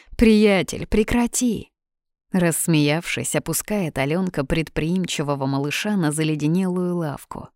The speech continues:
Тощие лапки помеси овчарки с лайкой начинают дрожать от холода, а карие глаза наполняются такой грустью, что у Глазковой сжимается сердце. «Ну,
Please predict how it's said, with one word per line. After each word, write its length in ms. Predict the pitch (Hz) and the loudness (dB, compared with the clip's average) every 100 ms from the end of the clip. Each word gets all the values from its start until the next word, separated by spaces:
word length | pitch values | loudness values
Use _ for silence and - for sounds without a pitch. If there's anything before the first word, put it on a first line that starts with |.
| _ _ _ _ _ _ - | _ _ _ _ _ _ -2
Тощие 440 | 175 151 - 147 | 0 0 0 0
лапки 420 | 147 151 - - | 0 0 -4 -8
помеси 440 | - 185 160 - 143 | -2 0 0 0 -2
овчарки 540 | 139 - 185 - - | -4 -4 -4 -4 -6
с 100 | - | -4
лайкой 460 | 196 226 - - - - - | -2 -2 -4 -8 -10 -16 -8
начинают 600 | - 170 180 190 196 151 | -2 0 2 4 4 2
дрожать 420 | 147 147 160 170 139 | 0 0 0 -2 -4
от 120 | - | -10
холода, 540 | - 214 190 - - - - - | -4 -2 -2 -6 -10 -12 -20 -8
а 120 | 196 | -4
карие 340 | 180 202 170 143 | 0 2 2 0
глаза 440 | 151 147 143 185 | 2 0 2 0
наполняются 800 | 165 160 156 170 180 170 165 - | 0 -2 -2 0 0 -2 -4 -8
такой 420 | - 160 - 214 | -6 -10 -6 -6
грустью, 640 | 175 175 139 - - 123 123 - - | -4 -4 -4 -8 -8 -8 -10 -14 -14
что 280 | - - 170 | -6 0 2
у 60 | |
Глазковой 640 | 151 156 131 - 185 170 143 | 2 -2 -2 -2 -4 -4 -4
сжимается 680 | - 139 147 147 135 - 151 | -4 -2 0 0 0 -4 -4
сердце. 580 | - - 139 - - - - _ _ _ _ _ _ _ _ _ _ _ _ _ | -4 -4 -8 -8 -8 -8 -18 _ _ _ _ _ _ _ _ _ _ _ _ _
«Ну, 380 | 214 196 202 208 | 0 2 2 -2